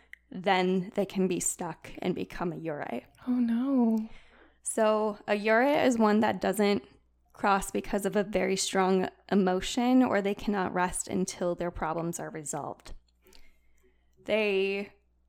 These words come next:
Speaker 1: are kept from a peaceful afterlife. It can be from regret, unfinished business, such as, you know, I didn't tell someone I love them, or I have a message, or it can even be, I read an article from Washington Post. It could be,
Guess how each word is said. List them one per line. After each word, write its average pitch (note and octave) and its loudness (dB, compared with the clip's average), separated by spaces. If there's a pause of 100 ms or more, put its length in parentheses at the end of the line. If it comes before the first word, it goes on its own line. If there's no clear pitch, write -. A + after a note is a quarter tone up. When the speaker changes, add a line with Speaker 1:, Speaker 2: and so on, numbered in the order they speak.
(180)
Speaker 1:
are G#3+ 0
kept - -2
from G3 2
a - 0
peaceful - -6
afterlife. B3 -2
It G#3 -6
can G3+ -2
be G3+ -6
from F#3+ -2
regret, F#3 -4 (960)
unfinished G3+ 0
business, F#3+ 0
such - -2
as, G3 -2 (460)
you G3 -2
know, F#3+ 2
I G3 0
didn't F#3 -2
tell G3 -4
someone F#3 -2
I F#3+ 0
love G3+ 0
them, G3+ 0
or F#3+ 0
I F#3 2
have F3+ 0
a F#3+ 4
message, G3 -2
or - -2
it F#3+ -6
can G3+ 0
even G3 0
be, F#3+ -4
I - 0
read F#3 -2
an G3 -2
article F#3+ -2
from G3 -2
Washington F#3+ -2
Post. F#3 -4
It F3+ -8
could F#3 -8
be, F3 -10